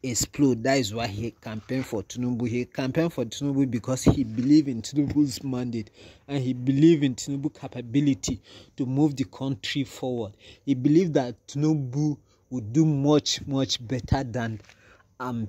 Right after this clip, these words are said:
uh, Atiku, and he believed that Tinubu, and he believed that Tinubu has done it in other part of Nigeria, like Lagos, and he believed that Tinubu would do it to Nigeria at large,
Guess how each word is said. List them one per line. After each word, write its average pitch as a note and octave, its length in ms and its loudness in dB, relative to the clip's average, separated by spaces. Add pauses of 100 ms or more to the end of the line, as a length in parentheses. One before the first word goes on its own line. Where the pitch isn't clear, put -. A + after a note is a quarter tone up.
uh, A#2 480 -2
Atiku, C3 520 -2
and C3+ 180 0
he C3 180 0
believed C#3 500 -2
that B2 300 0 (420)
Tinubu, E3 840 2 (120)
and C#3+ 160 -4
he C#3+ 140 0
believed D3+ 440 0
that C3 240 4
Tinubu D#3 340 0
has A#2 180 -2
done C#3 240 0
it B2 180 -4
in A2 240 -6
other B2+ 260 0
part A#2 320 -4
of G#2 120 -6
Nigeria, G#2+ 580 0
like G#2 260 0
Lagos, A2+ 680 0 (240)
and A2+ 120 -4
he A2+ 120 -2
believed B2 540 0
that A2 240 -10
Tinubu B2+ 480 -6
would G#2 220 -12
do A#2+ 120 -6
it B2 540 -2 (300)
to - 180 -10
Nigeria A#2+ 720 -4 (120)
at G2+ 140 -12 (100)
large, A#2 240 -4